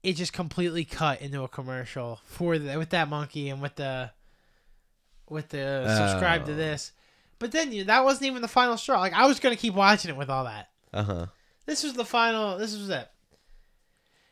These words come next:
Speaker 1: Everything, it was no subtitles, everything was in English,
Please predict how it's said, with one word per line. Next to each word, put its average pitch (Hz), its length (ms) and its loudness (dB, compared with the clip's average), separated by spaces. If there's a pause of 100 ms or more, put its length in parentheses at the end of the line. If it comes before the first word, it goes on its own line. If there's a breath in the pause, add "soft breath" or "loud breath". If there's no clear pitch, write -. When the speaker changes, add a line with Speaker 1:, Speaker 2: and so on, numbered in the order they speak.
(200)
Speaker 1:
Everything, 339 640 6
it 226 220 4
was 220 160 0
no 294 140 2
subtitles, 254 760 4
everything 226 320 0
was 240 160 -2
in 233 80 -2
English, 190 460 -4